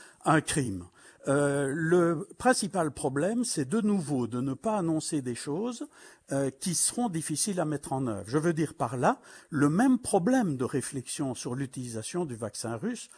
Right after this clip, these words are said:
se reproduira. Il faut bien voir que si jamais il était autorisé par l'agence européenne,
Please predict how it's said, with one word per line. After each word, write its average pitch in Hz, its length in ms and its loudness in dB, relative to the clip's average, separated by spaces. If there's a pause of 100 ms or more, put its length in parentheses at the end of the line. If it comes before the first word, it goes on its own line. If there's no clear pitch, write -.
(140)
se - 160 4
reproduira. 151 800 0 (420)
Il 143 80 -4
faut 202 140 6
bien 190 160 6
voir 180 240 4
que 151 140 -2
si 185 240 0
jamais 151 460 0 (800)
il 202 200 4
était 160 360 2
autorisé 143 540 0
par 123 180 -6
l'agence 120 420 -2
européenne, 131 840 0